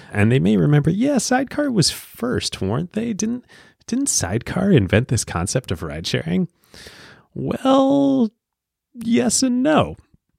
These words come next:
Let's talk about Sidecar. Okay, so Sidecar was started by a guy named Sunil Paul, uh, who's still around here in San Francisco, in September of twenty eleven.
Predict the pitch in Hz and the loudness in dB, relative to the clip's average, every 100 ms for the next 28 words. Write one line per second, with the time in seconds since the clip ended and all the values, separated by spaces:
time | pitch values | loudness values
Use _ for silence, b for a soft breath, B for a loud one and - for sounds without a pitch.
0 | _ 214 - 190 156 139 107 107 85 82 | _ -2 2 2 4 2 2 0 0 -6
1 | 76 - _ 190 120 - _ - 117 107 | -10 -18 _ 0 0 -4 _ -2 -2 -2
2 | - 160 220 - 90 101 - 101 - 87 | 0 0 2 2 2 2 2 0 0 0
3 | 90 85 90 85 - - 95 87 82 85 | 0 0 0 0 -2 2 2 4 0 0
4 | 92 92 139 143 - 82 67 - - b | -2 0 -2 -4 0 0 0 -6 -6 b
5 | b - - 85 78 76 - 143 143 76 | b -8 -2 0 -2 -4 0 2 2 0
6 | 80 87 80 - - - - 117 139 B | -2 -2 -2 -4 -8 -6 -2 0 -2 B
7 | B B _ 101 95 - 92 - - 156 | B B _ 2 4 2 2 -2 0 2
8 | 170 180 175 139 107 - - 120 123 123 | 4 2 2 2 0 -4 0 2 2 2
9 | - 90 85 87 80 - | -2 -6 0 0 0 -8